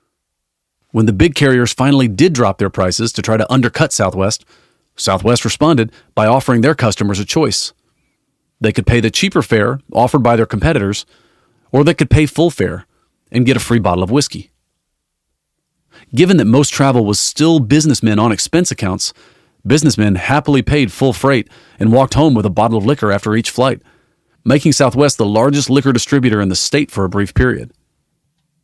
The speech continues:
The big airlines then started to get really nasty. They began to hoard fuel at airports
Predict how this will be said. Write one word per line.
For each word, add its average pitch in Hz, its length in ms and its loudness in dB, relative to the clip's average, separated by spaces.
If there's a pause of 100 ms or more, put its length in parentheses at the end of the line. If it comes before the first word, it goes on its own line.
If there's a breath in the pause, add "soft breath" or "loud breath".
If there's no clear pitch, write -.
(1200)
The 87 80 -8
big 107 180 2
airlines 117 360 4
then 117 120 4
started 113 240 2
to 101 80 0
get 107 100 0
really 120 280 2
nasty. 90 420 -2 (400 soft breath)
They 107 80 2
began 120 280 2
to 113 60 2
hoard 156 440 0
fuel 123 500 0
at - 120 -6
airports 104 520 -4